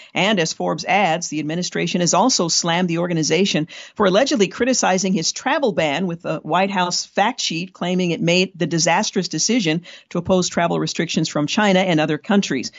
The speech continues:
despite applauding travel restrictions within China itself, leading to further spread of the virus internationally.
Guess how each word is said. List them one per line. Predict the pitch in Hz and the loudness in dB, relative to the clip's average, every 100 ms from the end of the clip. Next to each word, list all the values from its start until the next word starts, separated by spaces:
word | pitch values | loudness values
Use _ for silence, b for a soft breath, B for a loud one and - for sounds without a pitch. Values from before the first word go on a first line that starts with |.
| B B | B B
despite | 165 - 185 220 | -4 0 0 0
applauding | - - 226 254 170 | -4 0 2 2 0
travel | - 156 156 | 0 -2 -2
restrictions | 151 - 147 143 160 | -6 -6 -6 -4 -4
within | 156 160 160 | -4 -2 -2
China | - 151 151 151 | 0 0 0 -2
itself, | 165 - 226 220 120 - B B - | -2 0 2 2 0 -6 B B -8
leading | 151 156 | -4 -4
to | 170 | -4
further | - 185 190 | 0 2 4
spread | 180 - 180 | 2 2 2
of | 175 | 2
the | 175 | 2
virus | 185 196 156 160 | 2 2 0 -2
internationally. | 160 156 160 175 175 160 139 - | -2 0 0 0 -2 -4 -4 -8